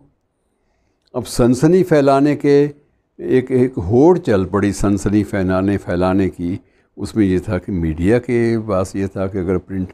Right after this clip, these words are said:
मीडिया है तो वो अखबार तभी जमेगा यदि उसके लेआउट में सनसनीपूर्ण, अ, जो, अ, आलेख हैं वही छपेंगे और सनसनीपूर्ण ही उनके शीर्षक होंगे, तब जाके बात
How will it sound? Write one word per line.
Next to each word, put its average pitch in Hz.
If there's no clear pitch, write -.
मीडिया 85
है 80
तो -
वो 82
अखबार 90
तभी 110
जमेगा 107
यदि 107
उसके 95
लेआउट 87
में 90
सनसनीपूर्ण, 95
अ, -
जो, 90
अ, -
आलेख 101
हैं 95
वही 95
छपेंगे 101
और 95
सनसनीपूर्ण 95
ही 87
उनके 87
शीर्षक 90
होंगे, 85
तब -
जाके 73
बात 67